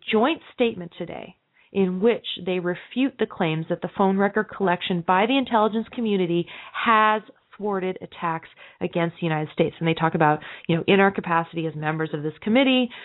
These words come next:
we've spent years examining the intelligence collection operations under the Patriot Act."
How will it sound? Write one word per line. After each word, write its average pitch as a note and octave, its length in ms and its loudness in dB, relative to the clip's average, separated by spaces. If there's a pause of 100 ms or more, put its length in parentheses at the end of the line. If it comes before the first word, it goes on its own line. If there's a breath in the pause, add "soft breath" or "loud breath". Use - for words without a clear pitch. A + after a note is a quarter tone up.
(140 loud breath)
we've G3 240 4
spent D#3+ 240 0
years A#3+ 360 4
examining A#3+ 800 0
the A3 140 0
intelligence G3+ 600 -2
collection F#3+ 480 0
operations F#3+ 680 0
under D#3+ 160 -4
the D3 100 -12
Patriot A3+ 460 0
Act." G3 240 0